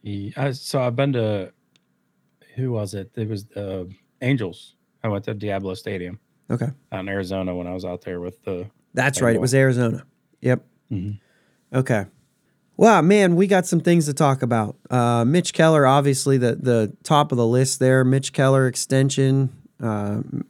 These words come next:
Speaker 2: you know, who might be next. It,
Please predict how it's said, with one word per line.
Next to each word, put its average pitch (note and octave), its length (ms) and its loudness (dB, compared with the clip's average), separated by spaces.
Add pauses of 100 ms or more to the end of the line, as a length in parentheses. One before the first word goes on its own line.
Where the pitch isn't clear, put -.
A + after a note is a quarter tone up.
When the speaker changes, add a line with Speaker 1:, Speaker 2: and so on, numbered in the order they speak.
Speaker 2:
you - 180 -8
know, F#2+ 80 -4
who B2+ 160 0
might B2 240 0
be A#2+ 140 -2
next. A#2 480 -4 (680)
It, - 220 -8